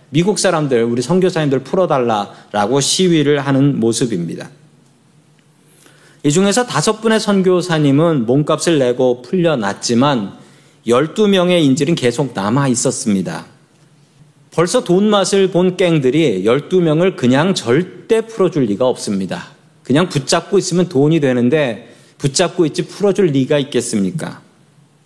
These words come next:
이 선교사님들을 파송한 기독교 국제 구호 단체,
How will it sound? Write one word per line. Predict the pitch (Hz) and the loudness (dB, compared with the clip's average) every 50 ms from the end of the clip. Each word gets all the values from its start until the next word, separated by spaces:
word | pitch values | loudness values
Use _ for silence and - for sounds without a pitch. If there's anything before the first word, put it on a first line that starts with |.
| _ _ _ _ _ _ _ _ 165 156 - - - | _ _ _ _ _ _ _ _ -6 -6 -6 -8 -4
이 | - 175 220 | 0 2 2
선교사님들을 | 233 - 220 233 240 233 233 - 226 220 208 202 185 196 190 190 185 - | 2 2 2 2 2 2 2 0 0 0 0 0 0 2 0 0 -2 -2
파송한 | - 175 175 175 170 - 165 160 151 147 165 175 156 120 | -2 -2 -2 -2 -2 -2 -2 0 0 0 0 0 -2 -4
기독교 | - 147 143 156 147 - - 139 123 127 147 143 | -2 -2 0 0 -2 -2 -2 0 0 0 0 -2
국제 | - 123 - - - 151 151 139 | -6 -10 -12 -6 -2 -2 -2 -2
구호 | - - - 147 139 180 175 170 | -2 -4 -4 -2 0 0 0 -2
단체, | - - 104 110 110 110 - 110 98 92 85 80 - | -2 -2 -2 -2 -2 0 -2 -2 -2 -4 -4 -8 -10